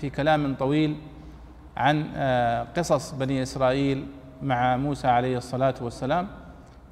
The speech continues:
حتى وصل الحديث مرة أخرى إلى،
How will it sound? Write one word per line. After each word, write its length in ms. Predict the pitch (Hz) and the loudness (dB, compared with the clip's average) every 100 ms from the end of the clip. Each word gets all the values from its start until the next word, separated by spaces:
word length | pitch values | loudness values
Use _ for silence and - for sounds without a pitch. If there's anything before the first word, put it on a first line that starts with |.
| - | -10
حتى 360 | - 180 - 170 | 0 0 4 6
وصل 340 | 160 165 160 | 6 4 2
الحديث 500 | 143 127 131 147 135 143 143 - | 0 0 -2 -2 -2 -4 -4 -2
مرة 260 | 147 143 139 | 0 0 -2
أخرى 420 | 131 143 143 135 | -4 -4 0 2
إلى، 440 | 131 143 135 131 | 2 2 4 2